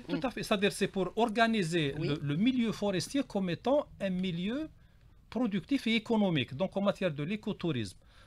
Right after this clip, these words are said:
Speaker 1: en matière de l'exploitation, en matière de, de, de, de, de, euh, donc d'agriculture. Donc tout ça, c'est un milieu qui doit être géré de manière économique aussi. Il, il,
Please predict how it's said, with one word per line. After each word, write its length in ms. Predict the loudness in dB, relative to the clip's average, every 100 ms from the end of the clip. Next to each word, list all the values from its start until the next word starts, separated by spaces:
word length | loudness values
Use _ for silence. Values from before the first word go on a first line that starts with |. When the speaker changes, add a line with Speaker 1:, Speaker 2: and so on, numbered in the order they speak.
| -8
Speaker 1:
en 60 | -2
matière 460 | 0 0 0 0
de 100 | 0
l'exploitation, 880 | -4 -4 -6 -4 -2 -2 -6 -4 -4
en 120 | -4 -4
matière 400 | -4 -2 -2 0
de, 280 | -2 -2
de, 280 | -2 -2 -4
de, 320 | -4 -4 -4
de, 320 | -4 -4 -4 -4
de, 400 | -4 -4 -4 -8 -14 -14 -6
euh, 800 | -4 -2 -4 -4 -6 -8 -8 -6
donc 200 | -6 0
d'agriculture. 800 | 0 2 0 0 -2 0 -2 -2
Donc 340 | -6 -6 -6
tout 140 | -4
ça, 320 | -4 0 0 -2
c'est 300 | -6 -8 -6
un 60 |
milieu 380 | -4 -2 -2 -4
qui 200 | -6 -6
doit 420 | -4 2 2 0 -8 -20 -20 -14
être 220 | -10 -6 -4
géré 340 | -2 0 -2
de 100 | -2
manière 260 | -2 -2 -4
économique 580 | -6 -6 -2 -2 -2 -4
aussi. 260 | -6 -4 -4
Il, 200 | -4 -4 -4
il, 180 | -6